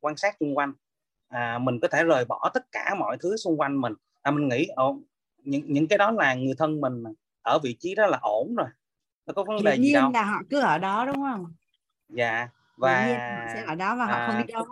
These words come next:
Speaker 2: hết.
Speaker 1: dạ, cái năm đó là đúng là cái năm covid là em, à, đi công tác ngoài Hà Nội, em ở Sài Gòn, nhưng trong công tác Hà Nội thì em bị dính ngoài đó. Thì con gái em mới, à, vẽ bức tranh,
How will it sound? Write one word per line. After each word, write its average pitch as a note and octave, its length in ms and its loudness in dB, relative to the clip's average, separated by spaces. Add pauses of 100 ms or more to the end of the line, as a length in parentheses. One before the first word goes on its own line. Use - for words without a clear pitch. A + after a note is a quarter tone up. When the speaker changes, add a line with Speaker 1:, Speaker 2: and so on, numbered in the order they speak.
Speaker 2:
hết. D4+ 80 -4 (1040)
Speaker 1:
dạ, B2+ 180 -4
cái F#3+ 160 0
năm F3 280 0
đó F3+ 180 2
là D#3+ 240 -4
đúng F#3 200 -6
là F3+ 120 -8
cái F3+ 140 -6
năm E3 340 2
covid D#3+ 340 0
là B2 220 0
em, D3 280 -6
à, C#3+ 140 0
đi C#3+ 100 -6
công C#3 180 -4
tác F#3+ 140 0
ngoài B2 140 0
Hà A2+ 60 2
Nội, G#2+ 320 -8
em D3 180 -2
ở - 20 4
Sài C3+ 200 -2
Gòn, A2 200 4 (320)
nhưng C#3+ 100 0
trong D3 200 0
công C#3 120 -2
tác F3+ 120 2
Hà C#3+ 60 0
Nội A2 240 -4
thì A#2+ 120 -6
em C3 180 -4
bị A2+ 120 0
dính F3+ 180 2
ngoài F3 100 4
đó. A2+ 280 2 (480)
Thì B2 140 2
con C3+ 240 4
gái D#3 260 2
em C3+ 320 -2
mới, D3+ 260 0
à, D3 280 -2
vẽ B2 160 -6
bức D#3+ 180 -8
tranh, C3 260 -2